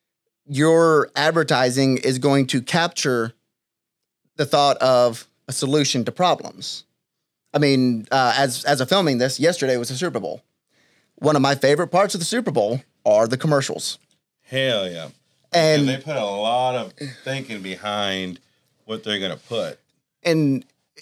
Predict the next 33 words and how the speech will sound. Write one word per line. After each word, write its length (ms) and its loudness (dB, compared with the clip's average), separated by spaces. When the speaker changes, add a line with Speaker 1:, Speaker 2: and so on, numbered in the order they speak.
Speaker 1:
even 240 2
beyond 320 4
that, 160 0
just, 140 0
like, 140 0
the 80 0
creative 560 0
aspects 580 -2
to 240 -4
everyday 600 2
things 360 -2
we 100 -8
see. 340 -8
Um, 640 0
I 80 0
haven't 180 2
watched 240 2
all 200 4
of 80 0
'em. 220 2
I 120 2
was 380 -2
actually 320 0
traveling 520 0
back 280 0
from 140 -2
Los 200 0
Angeles 400 -2
yesterday, 400 -2
so 160 -2
I, 240 0
you 100 -8
know, 120 -8